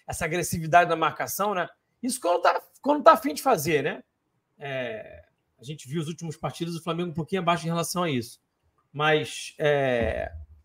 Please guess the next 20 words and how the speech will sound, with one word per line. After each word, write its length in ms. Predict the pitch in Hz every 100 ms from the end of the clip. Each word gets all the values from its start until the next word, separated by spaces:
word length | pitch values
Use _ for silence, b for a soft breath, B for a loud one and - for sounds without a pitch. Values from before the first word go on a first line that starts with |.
| _
acho 220 | 143 -
que 100 | -
hoje 220 | 185 185 196
esse 140 | -
bloco 280 | 190 196 190
alto 240 | 180 180
volta 280 | 165 180 180
com 180 | - 180
tudo, 480 | - 185 180 156 - B
a 60 | 156
pressão 300 | 180 156 170
pós-perda 400 | 165 - 185 156
volta 240 | 151 156
com 160 | 151 147
tudo, 380 | - 180 170 170
o 420 | - _ _ -
Flamengo 280 | 147 160 139
vai 160 | 156
entrar 320 | 165 165 165 160
hoje 280 | 160 156